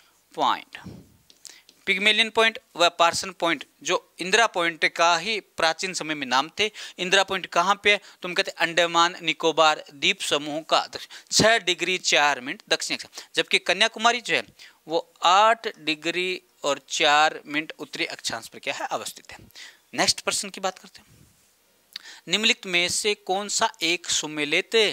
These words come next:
नहीं है? दोस्तों यहाँ पे जो बात की जा रही है वो दर्रों की की जा रही है। अगर हम बात करें नाथुला दर्रा,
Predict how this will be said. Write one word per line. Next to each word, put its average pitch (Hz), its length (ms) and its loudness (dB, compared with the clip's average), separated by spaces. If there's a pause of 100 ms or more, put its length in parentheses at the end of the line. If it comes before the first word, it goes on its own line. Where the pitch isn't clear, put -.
(220)
नहीं 123 420 -2
है? 131 200 -8 (500)
दोस्तों 202 380 0 (160)
यहाँ 151 420 2
पे 120 240 0 (460)
जो 165 220 0
बात 151 280 2
की 170 160 -4
जा 120 180 0
रही 139 120 -6
है 165 60 -4
वो 170 160 -6
दर्रों 123 360 -2
की - 180 -14
की - 160 -12
जा 92 180 -4
रही - 140 -16
है। - 100 -20 (600)
अगर 185 280 2
हम 220 160 0
बात 185 220 2
करें 151 260 2 (680)
नाथुला 196 440 2
दर्रा, 208 280 -2